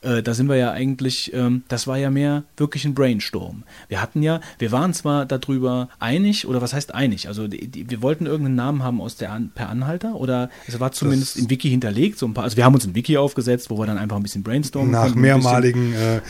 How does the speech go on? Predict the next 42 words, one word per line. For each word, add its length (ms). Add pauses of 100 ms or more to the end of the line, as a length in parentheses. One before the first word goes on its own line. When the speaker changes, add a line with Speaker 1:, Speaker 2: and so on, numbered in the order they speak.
Speaker 1:
ähm, 280
Speaker 2:
Miss-, 420
Misstönen, 400
nee, 300
noch 360
kein 200
Wiki, 160
wir 80
müssen 240
erstmal 180
mal 140
andere 180
Sachen 220
noch 100
machen. 120
Speaker 1:
Genau, 340
stimmt, 240
da 80
war 100
ich 140
derjenige, 400
der 100
gesagt 240
hat, 100
kein 200
Wiki. 180
Aber, 240 (240)
aber 140
gut, 180 (300)
ähm, 260
wir 80
haben 140
dann 100
da 140
Ideen 340
gesammelt 380
und 100
da 140
haben 160
halt 100
unheimlich 360
viele, 340